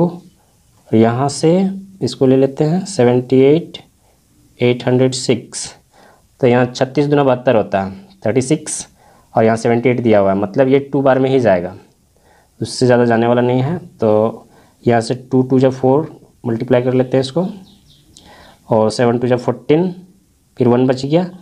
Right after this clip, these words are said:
और थ्री टू जा सिक्स और वन सेवन हो गया, और यहाँ पे थ्री टू जा, मतलब सिक्स टू जा ट्वेल्व, टू हो गया, वन बच गया, थ्री टू जा सिक्स और वन सेवन हो गया, इतना। इसको करते हैं minus, यहाँ टू, टेन में से फ़ोर, सिक्स, सिक्स हो गया,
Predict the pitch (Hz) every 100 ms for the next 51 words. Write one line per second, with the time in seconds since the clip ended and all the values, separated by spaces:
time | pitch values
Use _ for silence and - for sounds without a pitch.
0 | _ _ 123 113 113 127 127 131 135 131
1 | - - - - 117 110 107 - 120 139
2 | 143 156 180 - - _ _ _ _ _
3 | 113 117 120 151 180 175 - - - _
4 | - 120 120 131 160 170 135 120 110 135
5 | - 139 135 185 190 - - _ _ 127
6 | 139 180 175 - - _ _ 135 139 139
7 | 165 190 - 127 135 139 143 160 190 -
8 | - - - 131 127 135 131 131 - -
9 | 135 123 113 113 120 127 139 143 190 -
10 | 117 - - 190 - - _ _ _ _
11 | _ 110 - 180 127 135 127 127 160 170
12 | - 113 110 - 143 160 190 - - -
13 | _ 123 127 131 131 135 - 151 170 -
14 | 127 131 - - - - - 131 - 147
15 | 147 175